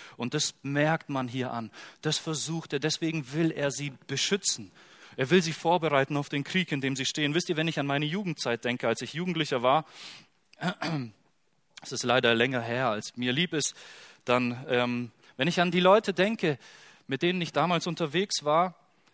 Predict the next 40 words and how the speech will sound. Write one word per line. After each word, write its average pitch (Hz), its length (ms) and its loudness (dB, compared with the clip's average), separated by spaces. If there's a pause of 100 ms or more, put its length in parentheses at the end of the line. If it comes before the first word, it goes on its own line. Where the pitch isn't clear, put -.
(220)
dann 135 160 0
ist - 160 -4
die 190 80 2
Hälfte 175 440 4
von 147 200 -4
ihnen 110 400 -4 (340)
nicht 143 340 -4
mehr 147 380 -2 (440)
in 120 100 -4
der 117 100 -2
Gemeinde. 113 480 -2
Sie 110 140 -6
haben 147 140 -4
die 147 120 -8
Welt 156 220 2
lieb 147 240 -8
gewonnen 101 480 -8 (340)
und - 100 -14
sie - 60 -8
haben 107 80 -4
den 107 140 -6
Kampf 120 220 -8
aufgegeben. 101 640 -10 (800)
Und 104 180 -12
auch - 120 -10
in 123 80 -4
der 120 80 -2
Gemeinde, 127 460 -2
ich - 180 -10
glaube, 113 240 -8
ihr 113 120 -8
kennt 117 220 -6
das 120 120 -4
auch, 175 260 -10
man 120 200 -6
sieht 160 200 -10
es 156 120 -10
immer 151 200 -6
wieder, 160 240 -8
dass - 380 -6